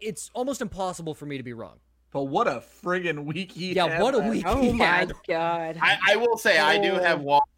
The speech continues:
Speaker 4: as one of my fades in my confidence plays this week. It's not because I actually think he's going to be,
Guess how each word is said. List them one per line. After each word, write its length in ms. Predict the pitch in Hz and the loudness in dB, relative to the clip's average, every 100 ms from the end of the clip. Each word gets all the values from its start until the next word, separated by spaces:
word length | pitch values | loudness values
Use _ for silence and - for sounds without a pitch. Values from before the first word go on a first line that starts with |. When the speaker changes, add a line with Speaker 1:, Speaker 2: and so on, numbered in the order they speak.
| _ 120 | _ -16
Speaker 4:
as 100 | 120 | -8
one 180 | 127 | -6
of 200 | 123 107 | -6 -8
my 460 | 104 113 107 101 90 _ | -6 -2 0 -2 -4 _
fades 720 | - 117 101 87 76 - _ | -4 -2 -2 -6 -16 -20 _
in 220 | 98 98 | -12 -10
my 360 | 98 95 92 87 | -6 -4 -4 -6
confidence 420 | 104 98 90 87 - | -8 -10 -10 -20 -14
plays 280 | 92 80 | -12 -12
this 160 | 76 - | -16 -14
week. 180 | 87 78 | -12 -8
It's 220 | 104 98 120 | -10 -8 -2
not 260 | 139 165 | -2 0
because 280 | 160 160 143 | 0 0 2
I 120 | 139 | 0
actually 500 | 123 127 - 131 117 | 0 -2 -4 -6 -6
think 320 | 98 113 113 | -6 -8 -8
he's 220 | - 107 85 | -12 -18 -10
going 320 | 101 104 104 | -8 -8 -12
to 120 | 101 | -16
be, 420 | 85 98 95 92 | -14 -10 -10 -12